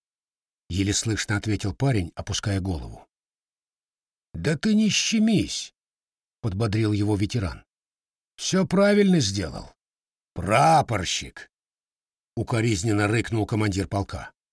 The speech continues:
"Знаю, что прапорщик", отозвался ветеран,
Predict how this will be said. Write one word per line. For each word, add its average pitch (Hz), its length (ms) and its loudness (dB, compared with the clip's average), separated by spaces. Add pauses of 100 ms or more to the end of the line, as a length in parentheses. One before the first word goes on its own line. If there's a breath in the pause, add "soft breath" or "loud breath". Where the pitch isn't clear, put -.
(520)
"Знаю, 156 640 2
что 165 200 2
прапорщик", 135 760 -2 (480)
отозвался 110 580 -2
ветеран, 107 520 0